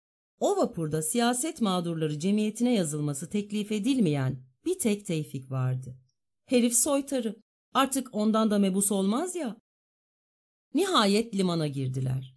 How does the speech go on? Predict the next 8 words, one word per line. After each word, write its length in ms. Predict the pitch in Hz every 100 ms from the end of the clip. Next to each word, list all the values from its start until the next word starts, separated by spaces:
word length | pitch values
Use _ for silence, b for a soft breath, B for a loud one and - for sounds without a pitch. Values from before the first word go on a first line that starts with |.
| _ -
İstanbul 640 | 240 - 381 392 294 175
şehri 400 | - - 190 160
kollarını 580 | - 233 233 233 233 262
açtı, 520 | 170 - - - 151 _ _
şevk 460 | - - 381 269 196
içinde 380 | - 165 175
kahramanlarını 800 | 190 170 156 156 156 151 139 139
sardı. 460 | 131 139 127 127